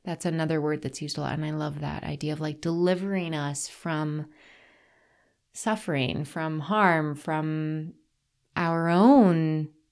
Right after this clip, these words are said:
faults, from our own deviations, and, um, from our own humanness,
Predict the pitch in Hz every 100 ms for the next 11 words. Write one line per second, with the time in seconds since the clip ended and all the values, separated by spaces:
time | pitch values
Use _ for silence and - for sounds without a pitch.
0 | _ _ _ _ - - 175 127 - -
1 | - 185 175 175 175 180 180 185 180 180
2 | 185 180 180 180 180 185 165 147 143 151
3 | - - - - 151 151 147 143 - 156
4 | 147 143 147 151 _ _ _ _ _ _
5 | _ _ _ _ _ _ - 175 165 160
6 | 156 156 156 156 156 160 _ _ _ _
7 | _ _ _ _ _ _ _ _ 220 247
8 | 254 143 127 123 - -